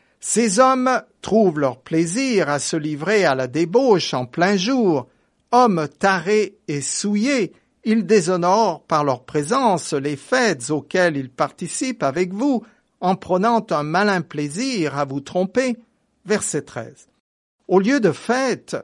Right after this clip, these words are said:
le passage parallèle de l'épître de Jude mentionne les agapes,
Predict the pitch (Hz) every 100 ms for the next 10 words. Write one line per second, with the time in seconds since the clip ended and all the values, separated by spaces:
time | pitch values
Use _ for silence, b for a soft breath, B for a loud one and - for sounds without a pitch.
0 | - _ _ 160 180 254 247 208 170 143
1 | - 175 135 165 247 156 123 131 135 -
2 | 131 - 135 147 156 180 247 214 247 254
3 | B B _ - 170 170 - 214 240 240
4 | 202 170 208 143 135 127 127 160 214